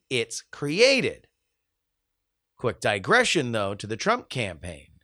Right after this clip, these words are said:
On January first, nineteen eighty-three, arpanet adopts T C P I P protocol. This creates the network of networks that we understand as the modern internet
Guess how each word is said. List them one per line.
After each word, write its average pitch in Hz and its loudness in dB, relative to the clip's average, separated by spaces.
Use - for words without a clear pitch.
On 139 0
January 254 2
first, 131 0
nineteen 175 -2
eighty-three, 113 -4
arpanet 139 2
adopts 143 2
T 233 -6
C 208 -4
P 170 -2
I 139 4
P 135 -6
protocol. 113 -4
This 196 4
creates 165 2
the 113 0
network 185 0
of 208 2
networks 127 0
that 110 -6
we 214 0
understand 170 2
as 131 2
the 120 4
modern 165 2
internet 113 0